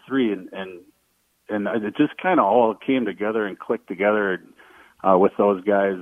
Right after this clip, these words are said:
Um, I think just sliding them around a little bit, giving them some different options or different angles to attack from, um, to really, uh, emphasize the strengths that they have in their game.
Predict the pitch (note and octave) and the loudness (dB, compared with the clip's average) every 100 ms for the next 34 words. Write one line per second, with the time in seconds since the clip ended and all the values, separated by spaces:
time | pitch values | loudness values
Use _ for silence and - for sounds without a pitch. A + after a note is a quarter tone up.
0 | F#2 F2+ E2 F2 G#2 G2+ G2 - - - | -6 -4 -6 -10 -10 -8 -8 -10 -14 -4
1 | G2+ G#2 G#2 F#2+ F#2+ G2 G2+ G2+ F#2+ G2+ | -2 -2 -6 -8 -4 -4 -4 -4 -4 -4
2 | G2 - G#3 G2+ F#2+ F2+ - _ - A2+ | -6 -6 -6 -6 -8 -14 -20 _ -10 -10
3 | - G#2 - F2 - A2 F#2 F2+ A2 - | -8 -10 -4 -4 -4 -10 -16 -8 -4 0
4 | G#2+ F#2 F#2 G2 F#2+ - G2 F2 - G2 | -2 -2 -6 -4 -4 -4 -4 -4 2 2
5 | F2+ - F#2 F2 - _ - - _ _ | 2 0 -2 -2 -8 _ -20 -20 _ _
6 | - F#2+ F#2 F2 - G#2 G#2 G2+ F#2+ F#2 | -2 2 2 0 2 6 6 6 4 0
7 | F#2 F2 F#2+ G#2+ - - G#2 G2 E2 E2+ | -4 -6 -2 -2 -2 -2 0 0 0 -8
8 | - - F#2+ G2 F#2+ - - G2 F#2 F#2+ | -12 -10 -6 -6 -8 -8 -4 -2 -2 0
9 | F#2+ F#2 F#2 F#2+ E2+ F2+ F#2 F#2+ | 0 -2 -4 -6 -6 -8 -8 -10